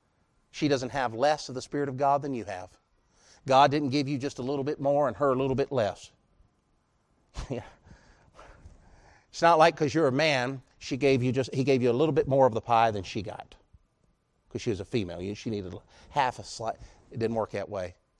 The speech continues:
She got the same Holy Spirit of God, the same manner you got it,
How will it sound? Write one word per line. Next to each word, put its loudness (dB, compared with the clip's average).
She -2
got 6
the -6
same -2
Holy 0
Spirit -4
of -8
God, 0
the -4
same 0
manner 4
you -2
got -6
it, -10